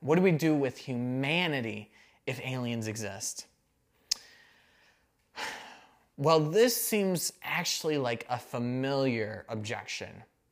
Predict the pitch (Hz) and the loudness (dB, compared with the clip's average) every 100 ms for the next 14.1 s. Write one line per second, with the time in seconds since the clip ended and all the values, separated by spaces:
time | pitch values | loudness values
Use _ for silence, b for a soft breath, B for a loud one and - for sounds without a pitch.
0 | B B B - - - - 247 285 254 | B B B -6 -4 -4 -2 0 2 4
1 | 190 135 123 127 117 110 - 135 117 120 | 2 0 0 0 2 0 -2 -2 -2 -2
2 | - 180 - - 127 101 107 b b b | -4 -6 -6 -6 -6 -6 -8 b b b
3 | b - 127 127 - 160 160 165 135 135 | b -4 -2 -2 0 2 4 2 0 -2
4 | 131 113 - - _ _ _ - - 208 | -2 -4 -6 -12 _ _ _ -20 -2 0
5 | 160 - - - - - _ 131 127 123 | 2 -2 -4 -6 -16 -20 _ -6 -6 -6
6 | 180 165 143 110 - - b b - - | -6 -4 -4 -6 -14 -18 b b -8 -8
7 | - 214 214 - 127 123 131 123 127 170 | 2 4 4 0 -4 -4 -4 -4 -2 -2
8 | 143 123 - - B B B 131 131 131 | -2 -4 -8 -8 B B B -2 0 0
9 | 135 - 147 139 139 127 120 131 127 131 | -2 2 4 4 2 0 -2 -2 0 0
10 | 123 143 139 120 107 - 123 135 127 120 | 2 2 2 0 -2 -6 -4 0 0 -2
11 | 127 113 - 123 113 110 110 123 104 95 | -6 -8 -6 -6 -6 -4 -4 -4 -6 -10
12 | 90 - - - B B B 123 127 139 | -12 -14 -14 -18 B B B -4 0 2
13 | 135 135 127 - - 151 135 143 135 117 | 2 0 0 -4 2 4 4 2 0 -2